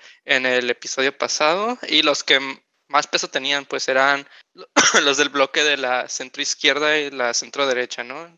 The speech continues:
Por la centroizquierda está, que se llama Apruebo Di-, Apruebo Dignidad, ¿no? La alianza. Era, ah, Boric, Gabriel Boric, y, eh, por la centroderecha, bueno,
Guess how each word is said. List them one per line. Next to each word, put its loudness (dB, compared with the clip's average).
Por -4
la 2
centroizquierda 0
está, 0
que -4
se -2
llama 4
Apruebo 0
Di-, -8
Apruebo 0
Dignidad, 0
¿no? -8
La -4
alianza. -2
Era, -2
ah, -4
Boric, 2
Gabriel -2
Boric, 0
y, -8
eh, 2
por -8
la 6
centroderecha, 2
bueno, -12